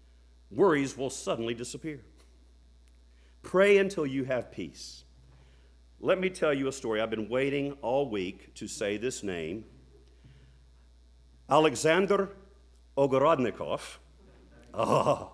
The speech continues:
that was satisfying. Alexander Ogorodnikov was a Christian dissident whose faithfulness to Jesus Christ resulted in him being imprisoned and tortured in the former Soviet Union in nineteen seventy-eight.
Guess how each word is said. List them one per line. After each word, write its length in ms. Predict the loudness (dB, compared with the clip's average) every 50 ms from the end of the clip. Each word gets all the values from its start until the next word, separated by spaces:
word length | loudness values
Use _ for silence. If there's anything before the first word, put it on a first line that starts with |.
| -20 -18 -16
that 80 | -14 -14
was 120 | -14 -14
satisfying. 720 | -12 -8 -8 -8 -8 -8 -12 -14 -14 -14 -14 -16 -18 -18 -20 -20 -20 -20 -20 -20 -20 -18 -18 -16 -16 -16 -16 -16 -16 -16 -18 -18 -18 -18 -18 -20 -20 -20 -12 -2
Alexander 520 | 2 2 4 4 2 0 0 0 0 0 0
Ogorodnikov 920 | 0 0 0 0 0 0 2 2 0 0 -2 -6 -8 -8 -10 -12 -12 -12 -16 -20 -20 -20 -20 -20 -20 -20 -20 -20 -8 -4
was 140 | -2 0 2
a 80 | 0 0
Christian 540 | -2 2 4 4 4 4 2 -2 -2 -2
dissident 680 | 0 0 -2 -2 -2 -4 -4 -4 -4 -4 -6 -10 -16 -20 -20 -20 -20 -20 -20 -20 -20 -20 _ _
whose 260 | 2 2 2 2 2
faithfulness 560 | 2 4 6 6 6 6 4 2 2 2 0
to 140 | -2 -6 -8
Jesus 440 | -6 -4 -4 -4 -2 -4 -4 -6 -8
Christ 400 | -4 -2 0 2 2 0 0 -2
resulted 540 | -4 -6 -2 0 0 2 2 2 0 -2 -2
in 140 | -2 -2 -2
him 160 | -2 -2 -2
being 260 | 0 0 0 2 0
imprisoned 760 | 0 -2 -4 -4 0 0 2 2 2 0 -2 -2 -4 -6 -10 -18 -20 -20 -20 -20 -20 -10 _
and 220 | -2 -2 -2 -2
tortured 480 | 0 2 4 4 4 4 2 0 0 0
in 100 | 0 0
the 60 | 0
former 340 | -2 -2 -2 -2 0 -2 -2
Soviet 440 | -4 -2 -2 -2 -2 -2 -4 -6 -6
Union 360 | -4 -4 -2 -2 -2 -4 -4 -6
in 160 | -6 -6 -6
nineteen 580 | -6 -6 -6 -8 -8 -10 -10 -8 -6 -6 -6 -6
seventy-eight. 880 | -8 -8 -8 -8 -6 -6 -8 -8 -4 0 2 2 2 2 -2 -6 -14